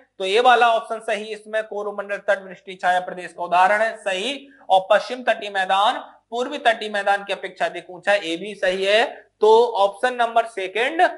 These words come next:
और option number fourth, ये दोनों सही होने चाहिए। तो ये वाला option हमारा मिल गया सी, जिसमें second और fourth दोनों के दोनों कूट में सही है, ठीक ना। दोनों के दोनों कूट में क्या है, दोनों के दोनों कूट में सही है। चलिए, हो गया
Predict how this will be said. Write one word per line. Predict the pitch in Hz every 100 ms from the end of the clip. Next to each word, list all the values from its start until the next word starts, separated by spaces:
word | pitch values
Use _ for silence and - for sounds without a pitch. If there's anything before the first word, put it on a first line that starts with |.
| - -
और | 190
option | 202 196 214
number | 214 208
fourth, | - 226 202 156 -
ये | 214
दोनों | 208 208 202
सही | 196
होने | 190 180 170
चाहिए। | 175 175 208 285 - _ _ -
तो |
ये | 180 180
वाला | 185 175 180
option | 160 165 165 170
हमारा | 165 165 165 156
मिल | 156 190
गया | 202 226 254 - -
सी, | - - 208 214 254 _
जिसमें | 165 160 180
second | 170 180 175 214 233
और | 185 160 -
fourth | 214 185 185
दोनों | 175 170 180
के | 175
दोनों | 170 170 180
कूट | - 156 156
में | 175 269 294 - _
सही | - 165 -
है, | - _ _ _
ठीक | 185
ना। | 247 160 143
दोनों | 170 180
के | 185
दोनों | 190 180 180
कूट | 175 165
में | 175 175
क्या | 196
है, | 196 269 339 - - 156
दोनों | 180 185 214
के | 190
दोनों | 180 180
कूट | 170 160 165
में | 190 294 -
सही | 160 143
है। | 104 - -
चलिए, | 185 113 - _ _ -
हो | 180
गया | 226